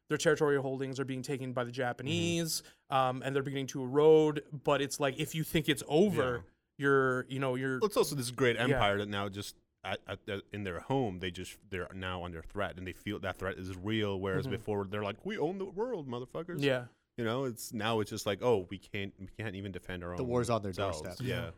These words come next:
Speaker 1: Yeah, and also there's this, like, well, this has happened before. We've, like, this, we know it too, 'cause, like, 'cause obviously you have the Spanish Armada invasion. You know what I mean? Like, they've been
Speaker 2: Oh,
Speaker 1: to
Speaker 2: yeah.
Speaker 1: their backs
Speaker 2: Di-,
Speaker 1: against
Speaker 2: dire
Speaker 1: Yeah,
Speaker 2: situations
Speaker 1: and
Speaker 2: before, yeah.
Speaker 1: it's, it's, it's, it's really good. I really, really, um,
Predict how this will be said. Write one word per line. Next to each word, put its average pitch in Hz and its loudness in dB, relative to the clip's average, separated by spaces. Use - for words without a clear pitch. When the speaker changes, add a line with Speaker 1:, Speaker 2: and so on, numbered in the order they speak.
Speaker 1:
Yeah, 185 10
and 175 8
also 220 10
there's 180 4
this, 170 2
like, 147 4
well, 233 8
this 185 0
has - -
happened 165 6
before. 143 2
We've, 139 -2
like, 151 6
this, 156 0
we 165 2
know 170 6
it 165 2
too, 156 2
'cause, 131 -2
like, 139 0
'cause 139 -4
obviously 135 2
you 143 6
have 123 -6
the 127 -6
Spanish 139 -2
Armada 123 0
invasion. 123 -2
You 131 -4
know 131 0
what 123 0
I 123 -2
mean? 123 -4
Like, 123 0
they've 139 2
been 147 2
Speaker 2:
Oh, 120 6
Speaker 1:
to 117 8
Speaker 2:
yeah. 156 6
Speaker 1:
their 156 8
backs 139 6
Speaker 2:
Di-, 127 8
Speaker 1:
against 131 4
Speaker 2:
dire 104 4
Speaker 1:
Yeah, 156 10
Speaker 2:
situations 95 0
Speaker 1:
and 151 2
Speaker 2:
before, 127 -2
yeah. 156 4
Speaker 1:
it's, - -2
it's, - -6
it's, 151 -4
it's 147 -6
really 160 0
good. 147 2
I 139 4
really, 208 6
really, 175 4
um, 143 2